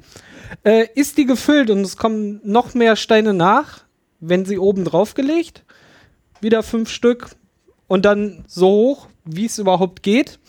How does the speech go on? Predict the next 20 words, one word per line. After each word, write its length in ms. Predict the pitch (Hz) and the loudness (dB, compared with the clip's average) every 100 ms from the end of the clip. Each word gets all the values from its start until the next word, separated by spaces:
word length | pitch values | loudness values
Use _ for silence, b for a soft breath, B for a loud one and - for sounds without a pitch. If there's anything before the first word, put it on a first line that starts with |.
| B B B B B B - | B B B B B B -4
Am 200 | 190 233 | -2 -2
Ende 340 | 240 320 349 | -2 0 2
der, 140 | 277 254 | 2 0
jeder 320 | 185 254 269 | 2 2 2
Runde, 480 | 208 233 226 160 127 b b b b | 2 2 2 2 0 b b b b
also 240 | - 170 180 | -4 -4 0
wenn 140 | 180 | -2
alle 300 | 180 226 220 | 0 0 0
vier 300 | 214 220 226 | -2 0 0
Schiffe 320 | 220 233 226 208 | 0 -4 -2 -2
an 240 | 185 185 | -2 -6
einen 200 | 185 190 | -6 -4
Ort 240 | 202 220 | -2 -2
gekommen 440 | - 190 - 240 285 | -2 -6 -2 -2 -2
sind, 320 | 294 330 294 | -2 -4 -2
wird 120 | 214 | -2
nochmal 220 | 190 185 180 | -2 -2 0
eine 40 | |
Rundenauswertung 880 | 175 208 277 294 285 - 277 285 285 | 2 2 0 -2 -4 0 0 0 -2
gemacht. 380 | 285 294 - | 0 0 -2